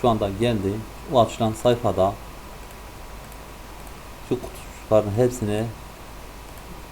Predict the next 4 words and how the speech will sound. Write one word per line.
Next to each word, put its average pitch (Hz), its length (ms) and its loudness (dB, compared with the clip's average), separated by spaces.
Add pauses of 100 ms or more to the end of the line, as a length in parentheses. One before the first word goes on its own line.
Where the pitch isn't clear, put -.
(140)
işareti 107 480 2 (160)
koyuyoruz. 117 440 4 (2000)
Bunları 135 420 8
silmeniz 139 640 4